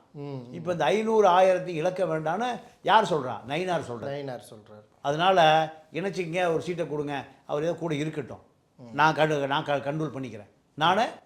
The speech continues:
Speaker 1: கண்ட்ரோல் பண்ணி
Speaker 2: கட்டுப்படுத்திக்கிறேன். இதெல்லாமே வந்து முக்குளத்தூர் அரசியல்.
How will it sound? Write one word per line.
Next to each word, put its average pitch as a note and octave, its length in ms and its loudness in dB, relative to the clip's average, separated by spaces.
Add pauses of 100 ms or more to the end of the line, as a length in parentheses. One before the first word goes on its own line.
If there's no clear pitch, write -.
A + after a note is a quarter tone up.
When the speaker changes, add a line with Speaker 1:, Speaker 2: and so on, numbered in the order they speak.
(120)
Speaker 1:
கண்ட்ரோல் C#3 380 -12
பண்ணி A#2+ 100 -18
Speaker 2:
கட்டுப்படுத்திக்கிறேன். C3+ 680 -4 (280)
இதெல்லாமே G3 480 6
வந்து G3 640 4
முக்குளத்தூர் F3 500 0
அரசியல். B2 380 -6